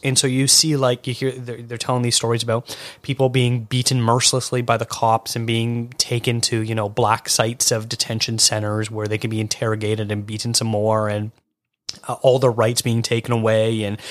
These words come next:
everyone being homeless of this group and things like that. And you're watching and you go, "Yeah, I can definitely see the Chinese government doing this. Like, we hear about this in the news all the time. This makes perfect sense."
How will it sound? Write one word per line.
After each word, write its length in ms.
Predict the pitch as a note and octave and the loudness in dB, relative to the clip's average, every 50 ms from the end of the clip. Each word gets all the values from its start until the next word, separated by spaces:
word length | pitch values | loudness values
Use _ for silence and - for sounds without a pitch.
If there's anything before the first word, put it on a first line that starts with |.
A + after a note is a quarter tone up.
| - - - - | -12 -12 -8 -2
everyone 320 | - C3+ C3+ B2+ B2 B2+ B2 | 2 2 4 4 4 4 2
being 160 | B2+ A#2+ A#2 | 2 2 0
homeless 500 | A2 - - A2 A2+ A2+ A2+ A2+ - - | 0 0 0 2 2 2 2 4 2 2
of 120 | A#2 A2 | 2 0
this 160 | A#2+ A2+ - | -2 -4 -2
group 240 | - A2+ A2+ A#2 - | -2 -4 -4 -4 -4
and 80 | A#2+ A2 | -4 -2
things 160 | A#2+ A2+ A2+ | -2 -2 -2
like 100 | A#2 A2+ | -2 0
that. 220 | - A#2 A#2 A2+ - - - - - - - - | 0 0 0 0 -4 -8 -16 -16 -18 -16 -6 -2
And 80 | C#3 B2 | 2 2
you're 100 | A#2+ A#2+ | 4 6
watching 320 | B2+ C#3 E3 - C#3 A2+ | 6 6 6 4 2 0
and 80 | A2 A2 | 2 2
you 40 | |
go, 60 | G#2+ G#2+ | 2 2
"Yeah, 260 | G#2 A#2 D3+ G3 C#3+ | 2 2 2 2 2
I 120 | G2+ C3+ | 0 0
can 120 | C3+ B2+ A2+ | 0 0 0
definitely 380 | A2+ D3 F#3+ - G#3 D#3+ B2+ | 0 0 0 0 -2 -2 0
see 380 | - - - - A2+ A2 A2 A2 | 0 0 0 0 0 -2 -2 -2
the 120 | G#2 A2 | -4 -4
Chinese 440 | - - - A#2+ A2+ A2+ A2 A2 A2 | -4 -2 0 2 2 2 0 0 0
government 420 | - A2+ G#2 G#2+ G#2 G#2 G#2+ G#2 | 0 -2 -2 -2 -4 -4 -4 -2
doing 240 | - A2 G#2 G2+ G#2 | -4 -4 -2 -4 -4
this. 240 | G2+ G2 G2 - - | -4 -4 -4 -4 -4
Like, 180 | G#2 G#2+ G#2 - - A2+ - - | -4 -6 -6 -8 -14 -20 -20 -20
we 140 | A2 G#2 G#2 | -18 -16 -14
hear 240 | G2+ - - B2 A2+ | -12 -4 0 0 2
about 280 | A2+ A#2+ A#2+ A#2+ A#2 B2 | 4 4 2 2 2 0
this 180 | C3 - - | 0 2 2
in 60 | C3 | 2
the 60 | B2+ B2 | 2 2
news 240 | B2+ C3 C3+ C3+ | 2 2 4 4
all 140 | C#3+ C#3 C#3+ | 4 4 4
the 80 | B2+ C3 | 2 0
time. 240 | - E3+ F#3 C#3+ A2+ | -2 -2 0 0 -2
This 160 | A2 - - | -2 -2 -4
makes 140 | A2+ G#2 - | -6 -6 -6
perfect 360 | - - C#3 - - - - | -4 -4 -4 -2 -2 -2 -2
sense." 340 | - F#3+ E3 A2+ - - | 0 0 0 -2 -4 -6